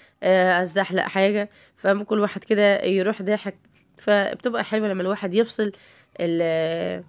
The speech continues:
التعب او يفصل ال-، اي حاجه تكون يعني، آه، ضغط عليك تفصليها بضحكه كده، مفيش اي مشكله، حتى لو انتي تعبانه ومش قادره افصليها برضو بضحكه كده، آه، عاديه.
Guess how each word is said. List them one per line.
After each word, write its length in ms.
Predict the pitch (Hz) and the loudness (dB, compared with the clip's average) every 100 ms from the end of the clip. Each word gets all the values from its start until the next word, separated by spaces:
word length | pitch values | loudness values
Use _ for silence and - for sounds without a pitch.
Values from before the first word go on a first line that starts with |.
| - - - - - | -20 -20 -20 -20 -8
التعب 560 | 175 - 202 185 185 - | -6 0 0 2 0 -2
او 180 | 170 175 | -2 0
يفصل 300 | 220 - 190 | 0 0 -2
ال-، 360 | 175 160 160 - - - - | -2 -2 -4 -6 -18 -12 -2
اي 320 | 208 208 208 | 0 0 -2
حاجه 280 | - 202 196 | 0 0 0
تكون 380 | 185 - 208 202 | -4 -4 -4 -2
يعني، 320 | 180 175 175 - _ _ | -4 -4 -8 -14 _ _
آه، 640 | 170 165 165 160 160 - - 196 | -2 0 0 -2 -4 -6 -8 -4
ضغط 280 | 208 190 196 | -2 0 -2
عليك 320 | 170 202 262 | 0 0 -2
تفصليها 480 | 240 240 214 226 220 | -6 -8 -2 -2 -2
بضحكه 420 | 180 214 - 185 | -2 -2 -2 -4
كده، 360 | 196 202 233 226 - _ _ _ - | -2 0 -2 -6 -20 _ _ _ -10
مفيش 340 | 175 180 214 | -8 -6 -4
اي 100 | - | -4
مشكله، 340 | 190 170 190 185 | -2 -4 -4 -4
حتى 200 | - 185 | -4 -4
لو 120 | 175 | -4
انتي 320 | 202 185 208 - - _ | -4 -4 -6 -6 -16 _
تعبانه 420 | 180 165 175 214 190 | -4 -2 2 2 0
ومش 240 | 185 - | -4 -2
قادره 340 | 247 262 302 285 _ _ - | -2 0 -2 -4 _ _ -12
افصليها 360 | - 208 214 | -6 -4 -2
برضو 280 | 196 202 190 | 0 0 -2
بضحكه 320 | 170 180 - | -6 -8 -8
كده، 340 | 170 190 190 185 | -8 -4 -2 -2
آه، 360 | - 170 160 | -2 -2 0
عاديه. 500 | 156 165 160 202 196 | -2 -2 -2 -2 -2